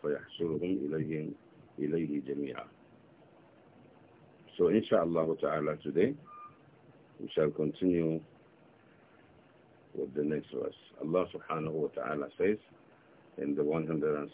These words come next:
seventy-third verse, أعوذ بالله من الشيطان الرجيم، من همزه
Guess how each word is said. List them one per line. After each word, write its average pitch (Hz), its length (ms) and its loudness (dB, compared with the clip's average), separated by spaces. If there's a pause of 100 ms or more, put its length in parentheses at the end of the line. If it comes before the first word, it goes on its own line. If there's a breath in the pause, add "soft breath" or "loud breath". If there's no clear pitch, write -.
seventy-third - 3750 -6
verse, - 340 -6 (1700)
أعوذ 85 460 6
بالله 87 540 6
من 80 340 4
الشيطان 80 920 -2
الرجيم، 71 760 -2 (960)
من 82 280 2
همزه 76 600 2